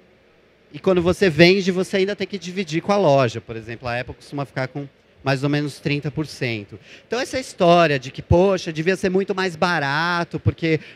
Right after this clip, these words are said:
não tem papel, a distribuição, né? Não tem a distribuição." Mais ou menos. Não é tão mais barato, porque quando você começa a ver os recursos que você precisa usar, o investimento que você tem que ter,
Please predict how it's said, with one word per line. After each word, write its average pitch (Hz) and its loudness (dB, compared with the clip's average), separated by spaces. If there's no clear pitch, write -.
não 165 2
tem 170 -4
papel, 156 2
a 131 -8
distribuição, 156 2
né? 143 -4
Não 151 -4
tem 180 -2
a 170 0
distribuição." 165 -4
Mais 262 -6
ou 254 0
menos. 143 -4
Não 175 -6
é - -4
tão 208 2
mais 196 -2
barato, 151 -4
porque - -10
quando 196 -6
você 190 -6
começa 180 -2
a - 2
ver 151 2
os 135 -6
recursos 165 0
que - -10
você 165 -6
precisa 165 -4
usar, 139 0
o 139 2
investimento 156 -2
que - -20
você 165 -8
tem 170 -8
que - -20
ter, 190 -2